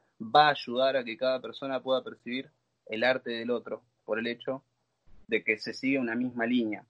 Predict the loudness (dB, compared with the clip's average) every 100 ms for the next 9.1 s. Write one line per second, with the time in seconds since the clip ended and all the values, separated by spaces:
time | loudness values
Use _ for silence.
0 | -2 -2 0 0 0 0 0 2 0 -2
1 | -2 -2 -2 -2 2 2 2 -4 -10 -2
2 | 0 0 -2 -4 0 2 2 0 -6 0
3 | 0 4 2 4 2 -2 _ _ _ _
4 | _ 0 2 2 0 -2 -2 -2 -4 2
5 | 4 4 2 -2 -2 0 2 4 2 -2
6 | -6 -8 -8 _ _ _ _ -12 -8 -2
7 | -2 2 6 6 6 0 2 2 4 4
8 | 4 2 _ _ _ 4 4 2 -6 -8